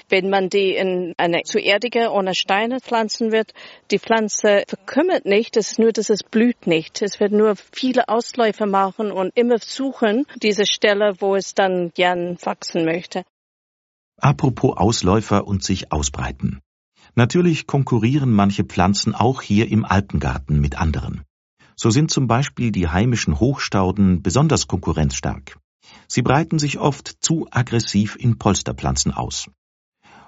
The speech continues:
Speaker 2: Oder der Himalaya-Rittersporn, Delphinium vestitum, der mit seinen Ausläufern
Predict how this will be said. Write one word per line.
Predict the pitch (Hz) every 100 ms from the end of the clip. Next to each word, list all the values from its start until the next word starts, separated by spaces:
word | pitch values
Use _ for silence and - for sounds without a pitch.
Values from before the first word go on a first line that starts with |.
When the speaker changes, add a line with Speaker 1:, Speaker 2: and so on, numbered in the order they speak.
| -
Speaker 2:
Oder | 90 95 85
der | 78 82
Himalaya-Rittersporn, | 78 80 73 117 104 90 69 73 - 135 - 69 58 52 - -
Delphinium | 80 - 160 170 127 104
vestitum, | 85 - 170 156 76 65 - - - _ -
der | 98
mit | 131
seinen | - 127 123
Ausläufern | 131 156 87 98 - 139 147